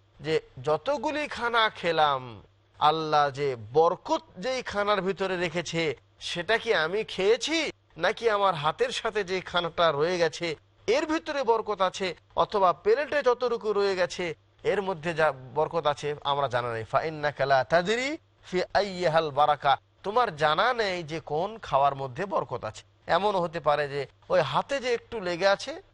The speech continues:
অথবা প্লেটে যে একটু লেগে আছে, ওর ভিতরেই বরকত আছে, তো ওটাই যদি আমার কাছ থেকে চলে যায়, আর সেটাই যদি আমি খেতে না পারি,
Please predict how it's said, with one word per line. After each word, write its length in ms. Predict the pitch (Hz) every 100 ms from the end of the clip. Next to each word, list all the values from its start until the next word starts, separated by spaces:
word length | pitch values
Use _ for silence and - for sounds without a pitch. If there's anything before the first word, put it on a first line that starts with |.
| _ _ -
অথবা 400 | 151 - 165 151
প্লেটে 440 | - 202 262 277
যে 120 | 233 233
একটু 180 | -
লেগে 280 | 202 180 165
আছে, 300 | 170 - 240 -
ওর 240 | 196 226
ভিতরেই 460 | 202 208 254 302 330
বরকত 400 | 262 254 240 202
আছে, 280 | 185 - 277 _ _
তো 100 | - -
ওটাই 380 | 180 262 285
যদি 260 | 294 302 262
আমার 220 | 220 220
কাছ 200 | 208 185
থেকে 220 | - 160
চলে 280 | 147 143 143
যায়, 200 | 143 143 - _
আর 140 | - 151
সেটাই 460 | - 175 175 277
যদি 200 | 294 262
আমি 180 | 254 220 180
খেতে 300 | - 196 185
না 160 | 170 165
পারি, 320 | 165 165